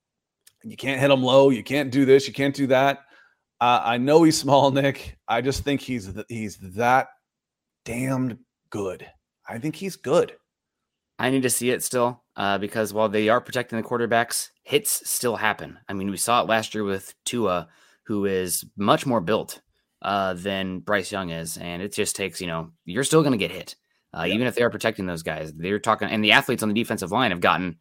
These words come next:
Speaker 1: But I don't
Speaker 2: bigger,
Speaker 1: think the size
Speaker 2: faster,
Speaker 1: protects
Speaker 2: stronger.
Speaker 1: you. I'm more worried about the size and his ability to throw it out of the pocket than I am about how he's going, how's that going to, will he be able to withstand the pounding? All these guys get hurt.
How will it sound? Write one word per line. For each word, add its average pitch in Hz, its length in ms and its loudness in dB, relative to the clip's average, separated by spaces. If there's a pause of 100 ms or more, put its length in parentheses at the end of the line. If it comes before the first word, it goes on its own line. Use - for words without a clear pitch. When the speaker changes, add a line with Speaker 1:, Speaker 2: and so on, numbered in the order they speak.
Speaker 1:
But 175 100 0
I 190 80 6
don't 208 100 2
Speaker 2:
bigger, 208 120 2
Speaker 1:
think 202 140 0
the - 20 2
size 180 300 6
Speaker 2:
faster, - 60 -8
Speaker 1:
protects 175 380 2
Speaker 2:
stronger. 90 200 -6
Speaker 1:
you. - 80 -4
I'm 165 160 4
more 202 200 8
worried 156 160 12
about 143 160 6
the 135 60 -2
size 135 380 6
and 131 80 -2
his 117 100 -4
ability 127 360 2
to 113 80 -6
throw 127 260 2
it 127 60 6
out 120 120 6
of 104 60 0
the 104 60 -4
pocket - 440 2
than 123 100 0
I 120 100 2
am 120 120 0
about 107 320 2
how 120 280 6
he's 113 260 -6
going, 120 440 -4
how's 123 220 2
that 110 160 0
going 120 280 -2
to, 104 420 -6 (580)
will 151 200 4
he 143 120 4
be 131 160 2
able 123 200 4
to 117 120 -6 (300)
withstand 139 880 -2
the 113 80 -6
pounding? 117 360 -6
All 226 140 2
these 143 180 0
guys 95 220 -4
get 82 140 -14
hurt. 85 240 -8